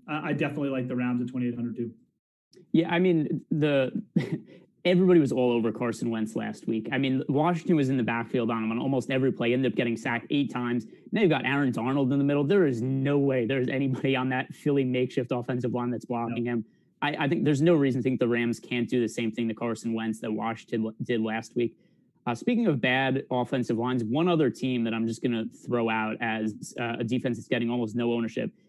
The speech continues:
Speaker 2: If you wanna pay up, the, the Bears only coming in at one percent ownership. The Giants did decently in pass protection for Daniel Jones last week, but they did nothing in run protection.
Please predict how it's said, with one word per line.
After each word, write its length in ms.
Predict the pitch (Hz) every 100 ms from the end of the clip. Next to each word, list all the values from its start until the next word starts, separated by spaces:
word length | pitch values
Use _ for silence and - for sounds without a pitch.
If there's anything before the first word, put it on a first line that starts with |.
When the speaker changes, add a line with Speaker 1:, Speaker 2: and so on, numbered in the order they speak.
| _
Speaker 2:
If 60 |
you 80 | 151
wanna 160 | 202 262
pay 200 | 160 151
up, 160 | 131 -
the, 180 | 127 127
the 120 | 127
Bears 520 | 117 127 156 175 165 -
only 200 | 135 147
coming 220 | - 131
in 40 | 123
at 80 | 113
one 220 | 113 123
percent 340 | 139 123 120
ownership. 460 | 117 117 117 117 - _ _ _ -
The 100 | 147
Giants 420 | 120 143 208 208
did 200 | 202 135
decently 480 | 127 127 156 139 135
in 100 | 110
pass 280 | - 117 -
protection 500 | - 151 139 - 139
for 100 | 143
Daniel 300 | 143 147 135
Jones 260 | 143 143
last 220 | 147 143
week, 120 | 143 113
but 100 | 123
they 80 |
did 120 | 135 123
nothing 380 | 113 117 131
in 100 | 120
run 180 | 113 120
protection. 580 | 113 117 131 123 139 131